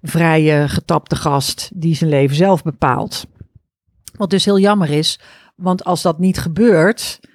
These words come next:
en dit is lang geleden hoor, dit is zeker vijftien jaar geleden. <laughs> Eh, als dat niet gebeurt, dan cultiveren we het vaderschap ook niet. En dat was de, wat die man op LinkedIn probeerde te doen met zijn post, door die hele Amerikaanse opsomming van absurde percentages,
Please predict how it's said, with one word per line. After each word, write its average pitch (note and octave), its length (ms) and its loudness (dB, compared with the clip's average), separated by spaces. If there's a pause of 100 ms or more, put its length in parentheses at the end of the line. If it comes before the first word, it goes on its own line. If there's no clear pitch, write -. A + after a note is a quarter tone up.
(120)
en C#3+ 100 -8
dit D#3 160 0
is C3+ 80 0
lang D#3+ 260 0
geleden C3+ 400 0
hoor, D#3+ 220 0
dit D3 180 -6
is D3 120 -2
zeker D3 580 -2
vijftien D3 480 -4
jaar C3 240 0
geleden. C3 520 -4
<laughs> - 300 -10 (420)
Eh, F3 260 0
als G#3 140 0
dat G3+ 120 0
niet A#3+ 160 0
gebeurt, G#3 800 -2 (1800)
dan A3 440 -2
cultiveren A#3 540 0
we E3 60 -6
het D#3 120 -4
vaderschap C#3 500 -6
ook C#3 80 -12
niet. C#3+ 200 -6
En D#3 60 -6
dat E3 160 0
was G3+ 180 -4
de, F#3 80 -10
wat F#3 160 -2
die G3 100 0
man F#3+ 200 2
op F#3+ 140 -8
LinkedIn F#3+ 520 0
probeerde F#3+ 500 2
te F3+ 120 0
doen F3 160 2
met E3+ 140 -2
zijn D#3 240 0
post, F#3 580 0
door E3+ 200 -4
die D#3 120 -2
hele D#3+ 340 2
Amerikaanse D#3+ 720 -2
opsomming E3 540 -2
van D#3 300 -2
absurde E3+ 460 -2
percentages, E3 1120 -2